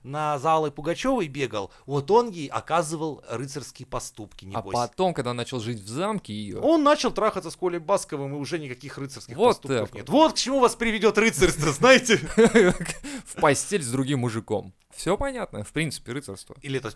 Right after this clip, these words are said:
Speaker 1: Прохор Шаляпин, он же тоже, когда своих бабушек охмуряет, настоящий рыцарь.
Speaker 2: Ну да.
Speaker 1: За ручку через дорогу водит и все дела.
Speaker 2: А потом она умирает, оставляет ему квартиру.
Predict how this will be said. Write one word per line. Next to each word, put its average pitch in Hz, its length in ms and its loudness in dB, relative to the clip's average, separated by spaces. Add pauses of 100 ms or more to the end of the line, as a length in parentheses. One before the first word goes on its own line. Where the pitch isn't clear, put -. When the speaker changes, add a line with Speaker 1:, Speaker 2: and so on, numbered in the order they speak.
(160)
Speaker 1:
Прохор 175 360 2
Шаляпин, 147 500 -4
он 156 100 -6
же 180 80 -10
тоже, 185 220 -4
когда 165 220 -6
своих 147 200 -8
бабушек 147 440 -2
охмуряет, 139 480 -4
настоящий 175 480 -2
рыцарь. 131 320 -10 (180)
Speaker 2:
Ну 107 260 -8
да. 98 140 -10
Speaker 1:
За 123 140 0
ручку 151 380 -4
через 127 220 -10
дорогу 123 380 -4
водит 113 380 -8
и - 20 -18
все - 160 -18
дела. 104 340 -12
Speaker 2:
А - 120 -12
потом 113 260 -6
она 113 140 -4
умирает, 117 400 -2
оставляет 110 340 -8
ему 98 140 -14
квартиру. 101 520 -12